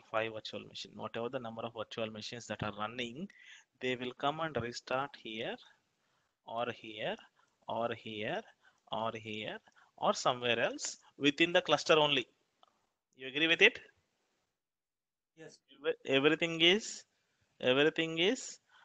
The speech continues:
Speaker 1: gameplay within the ground. The ground is cluster. Cluster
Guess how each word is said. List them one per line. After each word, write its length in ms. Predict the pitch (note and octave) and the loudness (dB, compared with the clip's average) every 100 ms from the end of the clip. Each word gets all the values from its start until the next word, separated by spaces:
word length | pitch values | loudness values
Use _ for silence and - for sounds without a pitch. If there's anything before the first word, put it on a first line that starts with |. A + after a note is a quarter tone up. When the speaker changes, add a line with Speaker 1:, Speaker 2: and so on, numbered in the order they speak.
| _ _ _ _ _ _ | _ _ _ _ _ _
Speaker 1:
gameplay 520 | C3 D3+ D3+ D#3+ F3 B3 - - | -14 -14 -4 2 4 2 -4 -2
within 360 | C3 C3+ D#3 D#3 | 0 4 4 6
the 100 | D3+ | 6
ground. 400 | C#3 C3+ B2+ G2 - _ | 6 6 4 -6 -18 _
The 100 | B2 | 2
ground 360 | A#2+ B2+ C#3+ D#3+ | 4 4 4 4
is 120 | A3 | 2
cluster. 360 | - A#3 - F#3 - _ _ _ _ _ _ _ _ _ _ | 0 -2 -2 -6 -10 _ _ _ _ _ _ _ _ _ _
Cluster 280 | C#3 - | -14 -10